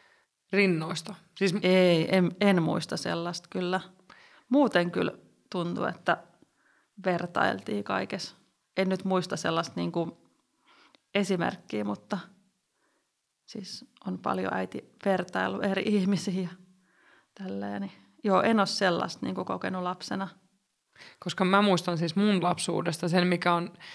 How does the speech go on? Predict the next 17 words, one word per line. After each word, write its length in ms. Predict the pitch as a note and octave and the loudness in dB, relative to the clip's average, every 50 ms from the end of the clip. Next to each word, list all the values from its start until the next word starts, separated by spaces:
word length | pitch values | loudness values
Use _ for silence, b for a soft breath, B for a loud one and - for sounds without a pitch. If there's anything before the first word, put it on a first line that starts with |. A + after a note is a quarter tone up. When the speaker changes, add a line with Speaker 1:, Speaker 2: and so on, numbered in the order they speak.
| B B B B _ | B B B B _
Speaker 1:
jälkikäteen 580 | G3 F#3+ F#3 F3+ F#3 F#3 - E3 D#3 - - - | 4 6 6 6 4 4 0 -2 -2 -2 -6 -6
mun 80 | F3 | -6
mielestä 220 | F3+ F#3 - - D#3 | -6 -6 -6 -6 -4
ollut 180 | - - - F#3 | -2 0 2 2
absurdia, 440 | F3 - - F3+ F3+ F3+ - E3+ E3+ | 0 0 -4 -6 -6 -4 -4 -6 -6
että 180 | E3+ - - | -6 -8 -6
kun 100 | - F#3+ | 0 2
mun 140 | F#3+ F#3 F3 | 4 4 6
äidillä 420 | E3+ F3 E3+ E3 F3 - - - | 6 4 4 2 0 -4 -4 -4
on 100 | - F3 | -6 -6
kans 300 | - - - - D3+ - - | -8 -8 -10 -8 -8 -6 0
isot 280 | G3 F3+ F#3 F#3 E3+ - | 0 2 4 2 2 0
rinnat 360 | E3+ E3+ E3+ E3 D#3 D#3 - | -4 -4 -4 -4 -6 -4 -4
ja 80 | E3 E3 | -2 0
mulla 260 | F3+ F3+ F3 E3+ - - | 0 0 0 -2 -2 0
ei 340 | - F3+ F3 F3+ F3+ G3+ G#3+ | 2 2 2 2 0 -2 2
oo, 240 | G#3+ F#3+ F3+ F3+ | 2 2 2 2